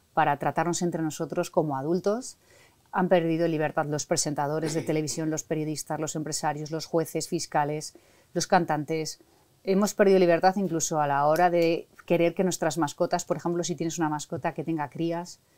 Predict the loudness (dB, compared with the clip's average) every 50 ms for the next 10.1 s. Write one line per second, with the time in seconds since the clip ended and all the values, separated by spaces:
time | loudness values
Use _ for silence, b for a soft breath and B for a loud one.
0 | b b b b b b 0 2 2 2 2 0 0 0 2 2 2 0 0 -2
1 | -2 -2 -2 -2 -2 -2 -2 -2 0 -2 -2 -2 -4 -4 -2 -4 -4 -2 -4 -4
2 | -4 -2 -4 -4 -2 -2 -4 -2 0 0 0 0 0 -2 -2 -4 -2 -4 -4 -2
3 | 0 2 2 2 0 -2 -4 -2 -2 -4 0 0 -2 -2 0 0 0 0 2 0
4 | 0 -2 -2 -2 -4 -4 -4 -6 -4 -2 -2 -2 -2 -2 -4 -4 -4 -2 -2 0
5 | 0 0 0 -2 -2 -4 B B B B B B B B B B 0 0 2 2
6 | 0 -2 -2 0 4 4 6 6 4 2 2 0 0 0 0 -2 -2 0 0 0
7 | -2 -2 -2 -2 0 0 2 2 2 2 2 2 2 2 0 -2 -4 -4 -2 -2
8 | -2 -2 -2 -2 -2 -4 0 4 4 4 6 4 0 -4 _ _ _ _ -2 0
9 | 2 4 4 4 4 2 2 0 0 2 2 2 0 0 -4 -6 -4 0 0 0
10 | 0 -2